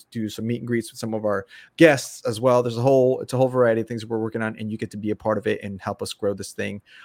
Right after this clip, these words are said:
uh, together. So it's not just us and our fans, it's all of us together. So be a part of something that's fun and big and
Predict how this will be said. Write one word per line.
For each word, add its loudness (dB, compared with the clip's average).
uh, -4
together. -2
So -2
it's -6
not -4
just -10
us -4
and -6
our -2
fans, -2
it's -8
all 2
of -2
us -8
together. -6
So -10
be -4
a -4
part -2
of -6
something -8
that's -4
fun 0
and -6
big -4
and -10